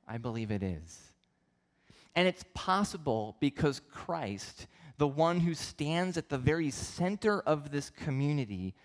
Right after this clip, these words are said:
says this to us. This is John fifteen fifteen. "I no longer call you servants, because a servant does not know his master's business. Instead,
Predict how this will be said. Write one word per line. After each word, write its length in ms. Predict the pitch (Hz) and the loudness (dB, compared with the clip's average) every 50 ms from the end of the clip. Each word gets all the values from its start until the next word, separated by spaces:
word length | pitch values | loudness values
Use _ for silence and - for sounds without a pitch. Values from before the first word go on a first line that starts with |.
| _ - | _ -16
says 480 | - - - 151 143 143 131 127 123 | -14 -6 -2 0 0 0 0 -2 -2
this 240 | 123 135 139 - - - | -2 -2 -2 -2 -6 -12
to 200 | - - 104 87 | -10 -6 -4 -4
us. 180 | 80 92 - | -4 -6 -8
This 180 | - 127 - 131 | -12 -14 -12 -12
is 80 | 117 | -12
John 340 | 107 - 123 110 107 110 110 | -8 -4 -2 0 0 0 -2
fifteen 480 | - - 120 113 - - - 113 107 107 | -4 -6 -8 -10 -10 -6 -4 -2 -2 -2
fifteen. 560 | - - 113 113 - - - 98 85 85 82 - - - - - - - - - | -4 -6 -8 -8 -8 -10 -6 -6 -4 -4 -6 -8 -14 -20 -20 -20 -20 -20 -12 -4
"I 200 | - 135 151 170 | -2 0 2 4
no 200 | 190 208 202 196 | 4 4 4 4
longer 400 | 180 160 147 151 156 156 147 143 | 4 4 4 4 2 2 0 -2
call 340 | - - - 151 143 143 147 | -4 -4 -4 -2 0 0 0
you 160 | 147 135 131 | 0 -2 -4
servants, 920 | - - - - 147 160 165 143 113 95 92 98 - - - - - - - _ _ _ _ _ _ _ _ | -6 -8 -6 -4 -2 -2 -2 -2 -2 -2 -2 -4 -6 -8 -12 -16 -20 -20 -20 _ _ _ _ _ _ _ _
because 280 | - 135 - 170 147 151 | -6 0 2 2 2 2
a 60 | 147 | 0
servant 540 | - - - 185 185 196 185 196 190 - - | -2 -2 0 2 2 4 4 2 0 -2 -2
does 180 | 156 143 139 | -4 -2 0
not 220 | 151 147 135 - 151 | 0 0 0 0 0
know 200 | 151 151 147 143 | -2 0 0 0
his 140 | 139 127 | -2 -2
master's 520 | 139 135 131 127 143 - - 143 135 123 123 | -2 -2 -2 -2 -2 -4 -6 -6 -8 -8 -8
business. 540 | _ - 156 160 160 160 131 113 110 - 139 | _ -4 -2 -2 -2 -2 -2 -2 -2 0 -2
Instead, 720 | 151 147 - - - - - 175 180 190 196 190 185 | -4 -4 -4 -6 -4 2 4 4 6 6 4 4 2